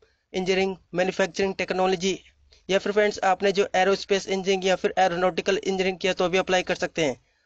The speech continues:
अब फ्रेंड, बात करते हैं इलेक्ट्रिकल और अदर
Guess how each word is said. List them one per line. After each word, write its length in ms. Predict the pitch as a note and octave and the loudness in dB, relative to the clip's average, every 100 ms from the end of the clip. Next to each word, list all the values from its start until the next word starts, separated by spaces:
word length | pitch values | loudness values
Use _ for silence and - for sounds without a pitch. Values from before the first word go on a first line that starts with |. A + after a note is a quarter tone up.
| _ | _
अब 80 | F#3+ | -2
फ्रेंड, 200 | G#3+ G#3+ | 0 2
बात 160 | G3+ G3+ | 2 0
करते 260 | G#3 - G3+ | -2 0 0
हैं 60 | |
इलेक्ट्रिकल 560 | G3 F3 - - G3 F#3 _ _ _ _ _ - | 2 0 -4 0 0 0 _ _ _ _ _ -2
और 100 | G3 | 2
अदर 260 | F#3+ F#3+ | 4 2